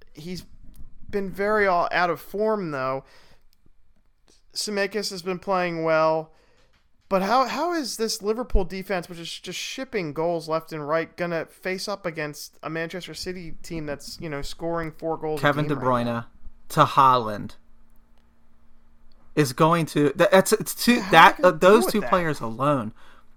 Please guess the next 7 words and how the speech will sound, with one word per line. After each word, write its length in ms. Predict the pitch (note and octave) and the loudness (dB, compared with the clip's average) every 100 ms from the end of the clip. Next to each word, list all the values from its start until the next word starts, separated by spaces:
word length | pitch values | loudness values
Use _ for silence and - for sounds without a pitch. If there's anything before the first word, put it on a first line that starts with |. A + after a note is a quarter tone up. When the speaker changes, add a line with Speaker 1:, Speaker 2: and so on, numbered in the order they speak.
| - | -2
Speaker 2:
are 80 | D3 | -2
too 300 | - - G3+ | 0 0 2
much 440 | E3 D3+ - - - | 4 4 2 -8 -8
for 180 | - | -4
the 120 | B2+ B2 | -2 -4
current 680 | - - D3 C#3+ C#3+ - - - - - - - - | -6 0 2 2 -2 -8 -20 -20 -20 -20 -20 -18 -4
midfield 720 | C#3+ D#3 D#3+ - F3 E3+ D#3+ | 2 2 0 0 2 2 0